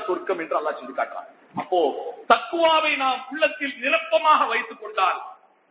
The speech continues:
அல்லாஹ்வை எந்நேரமும் பயந்து கொண்டிருந்தால், நிச்சயமாக பெருமை என்கிற குணம் நம்முடைய உள்ளத்தை விட்டு தூக்கி எறியப்பட்டதாக ஆகிவிடும்.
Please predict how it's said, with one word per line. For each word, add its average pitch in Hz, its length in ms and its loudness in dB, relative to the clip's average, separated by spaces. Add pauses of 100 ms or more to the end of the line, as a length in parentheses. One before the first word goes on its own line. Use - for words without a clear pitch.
அல்லாஹ்வை 311 540 4
எந்நேரமும் 320 580 2
பயந்து 320 340 -2
கொண்டிருந்தால், 262 800 0 (600)
நிச்சயமாக 185 880 2 (400)
பெருமை 254 380 4
என்கிற 196 300 0
குணம் 180 300 -2
நம்முடைய 156 320 -10
உள்ளத்தை 220 320 0
விட்டு - 520 -8 (120)
தூக்கி 233 400 -2
எறியப்பட்டதாக 185 520 4
ஆகிவிடும். 160 760 2